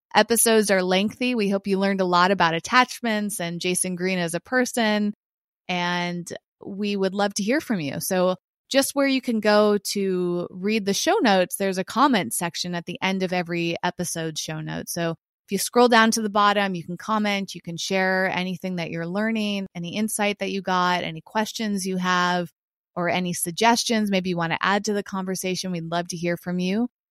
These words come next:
can reach us on social media. All three of us have our own accounts, plus we have an account for this podcast, which is at Wellevatr, W E L L E V A T R. And you can D M us.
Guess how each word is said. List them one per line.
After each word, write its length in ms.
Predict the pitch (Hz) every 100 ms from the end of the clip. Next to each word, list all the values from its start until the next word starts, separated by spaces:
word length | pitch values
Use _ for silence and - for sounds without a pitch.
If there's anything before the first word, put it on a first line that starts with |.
| -
can 160 | 196
reach 220 | 190 190
us 180 | 202 190
on 100 | 185
social 400 | 180 202 190 -
media. 500 | 185 180 190 214 254 -
All 200 | 190 185
three 260 | - 190
of 80 | 196
us 200 | 214 208
have 200 | - 175
our 180 | 170 175
own 180 | - 214
accounts, 520 | 226 - 208 202 202
plus 300 | - 180 180
we 120 | 185 180
have 140 | 180
an 80 | 175
account 360 | 175 180 180
for 80 | -
this 160 | 175 165
podcast, 600 | - 170 165 170 165 -
which 200 | 175 -
is 160 | 170 - _ _ _
at 260 | 202 202 - - -
Wellevatr, 760 | 180 185 180 175 180 175 175 175 _ _
W 340 | 196 196 202 196
E 260 | 185 185 180
L 220 | 180 180
L 240 | 180 175 175 -
E 160 | 214
V 240 | 196 190 190
A 280 | 180 180 175 -
T 280 | - 220 220 -
R. 380 | 170 165 165 165 _ _ _ -
And 80 |
you 80 | 180
can 440 | - 180 175 170 -
D 200 | 220 233
M 220 | 214 208
us. 460 | 208 226 - -